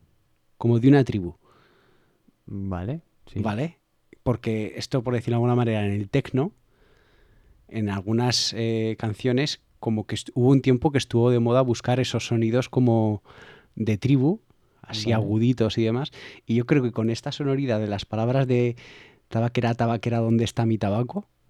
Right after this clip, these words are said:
Speaker 1: y con esa voz tan aguda, buscan un poco buscar ese, esa sonoridad tribal, por decirlo de alguna manera.
Speaker 2: Ujú. Qué
Speaker 1: Esa
Speaker 2: guay, sí,
Speaker 1: impresi-,
Speaker 2: sí, sí.
Speaker 1: esa, esa impresión me da, vamos, y
Speaker 2: A ver,
Speaker 1: me dio
Speaker 2: to-,
Speaker 1: al
Speaker 2: totalmente,
Speaker 1: escucharlo
Speaker 2: ¿eh?
Speaker 1: la primera vez.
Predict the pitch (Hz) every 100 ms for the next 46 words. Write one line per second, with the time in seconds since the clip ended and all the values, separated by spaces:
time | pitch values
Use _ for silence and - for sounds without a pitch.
0 | _ 113 - 101 107 - 113 107 104 113
1 | - 123 110 107 120 147 123 117 117 -
2 | 147 170 - - - - - 107 113 107
3 | _ _ _ 135 120 143 - 160 127 -
4 | 117 120 120 131 123 123 120 120 117 98
5 | - _ _ _ 117 139 139 131 127 127
6 | 123 123 - - 131 131 104 92 107 104
7 | - 104 101 104 101 101 90 113 131 127
8 | - _ _ _ - 127 113 120 120 117
9 | 117 107 - - 117 123 143 131 123 131
10 | 123 107 85 - 117 - - 127 113 127
11 | 120 117 117 131 117 117 117 110 117 117
12 | 110 101